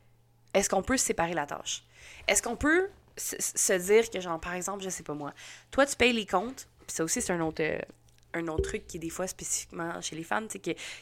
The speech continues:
qui payent tous les comptes, qui se, tu sais, qui payent les factures, qui prennent les rendez-vous, qui vont faire la liste d'épicerie, qui vont faire ce truc-là, qui achètent les vêtements pour les enfants, tu sais, tout ça rentre dans la charge mentale. Puis,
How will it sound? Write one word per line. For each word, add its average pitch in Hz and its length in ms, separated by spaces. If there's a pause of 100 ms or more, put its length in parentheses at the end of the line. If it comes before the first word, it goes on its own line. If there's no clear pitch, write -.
qui - 100
payent 165 160
tous 170 160
les 175 100
comptes, 240 400
qui - 120
se, 175 80
tu - 320
sais, 202 120
qui - 120
payent 170 120
les 185 80
factures, 226 560
qui - 60
prennent 180 220
les 175 80
rendez-vous, 220 640
qui - 100
vont 170 120
faire 165 140
la 165 120
liste 165 160
d'épicerie, 226 480
qui - 60
vont 170 100
faire 160 160
ce - 80
truc-là, 226 380 (540)
qui - 60
achètent 180 220
les 196 80
vêtements 175 240
pour 185 100
les 196 160
enfants, 277 320
tu 294 140
sais, - 40
tout 403 140
ça 349 220
rentre 220 280
dans 170 120
la 160 80
charge 165 200
mentale. 190 400 (1080)
Puis, 233 280